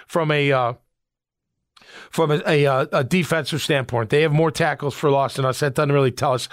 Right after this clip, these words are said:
a ton. But let's go to the points. So, points. Uh, Seattle's offense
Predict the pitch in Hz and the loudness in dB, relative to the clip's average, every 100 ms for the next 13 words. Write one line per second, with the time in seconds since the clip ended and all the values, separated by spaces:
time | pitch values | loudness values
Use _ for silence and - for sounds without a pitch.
0 | - - 165 - 147 117 147 190 - 208 | -14 -4 -2 0 0 2 0 0 0 2
1 | 180 - 175 147 - 175 165 - - - | 2 0 -2 -2 0 0 -2 -10 -18 -2
2 | 226 214 - - - - - 190 170 - | 0 0 -2 -12 -16 -20 -8 -2 -2 -2
3 | 196 196 214 226 208 180 - - 208 220 | 0 2 2 2 2 2 -2 -2 0 0
4 | - 170 131 - | 0 -2 -2 -4